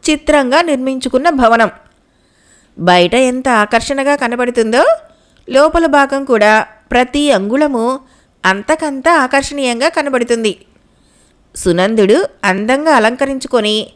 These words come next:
అప్పుడే భవనంలోకి అడుగుపెట్టాడు. తన ఇష్టదేవతను తల వంచి నమస్కరించాడు. నెమ్మదిగా అడుగులు వేస్తూ శయ్యామందిరంలోకి అడుగుపెట్టి పాన్పు మీద ఠీవిగా కూర్చున్నాడు.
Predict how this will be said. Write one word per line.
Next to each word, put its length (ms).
అప్పుడే 360
భవనంలోకి 640
అడుగుపెట్టాడు. 600
తన 100
ఇష్టదేవతను 1120
తల 180
వంచి 320
నమస్కరించాడు. 800
నెమ్మదిగా 640
అడుగులు 320
వేస్తూ 560
శయ్యామందిరంలోకి 1160
అడుగుపెట్టి 760
పాన్పు 360
మీద 220
ఠీవిగా 460
కూర్చున్నాడు. 580